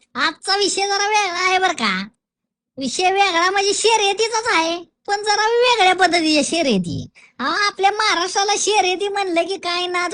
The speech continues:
खुळा काम. आणि ही शर्यत बघा जरा वेगळी आहे बरं का, सेकंद काठेवली शर्यत आहे. आणि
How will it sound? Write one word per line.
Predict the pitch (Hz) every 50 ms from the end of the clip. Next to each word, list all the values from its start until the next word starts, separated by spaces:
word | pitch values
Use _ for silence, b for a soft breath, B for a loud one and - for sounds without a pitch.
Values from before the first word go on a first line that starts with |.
| 311 -
खुळा | 339 285 320 320
काम. | 320 330 320 294 262 240 220 - - _ _ _ b b b b b b b _ _ -
आणि | 311 320 349 349 359
ही | 359 320 220 285 359 381
शर्यत | 359 - 392 415 381 381 359 359 349
बघा | 359 381 381 370 359 359
जरा | 359 349 349 359 359
वेगळी | 370 381 403 392 320 311 330 320
आहे | 311 311 294
बरं | 302 277
का, | 226 233 247 262
सेकंद | - - - 403 381 - 311 330 311
काठेवली | 311 330 339 330 - 302 269 277 285 254
शर्यत | - - 330 302 269 196 175 - -
आहे. | - - - _ b b b b b _
आणि | - 277 285 311 320 330 339 349 349 349 339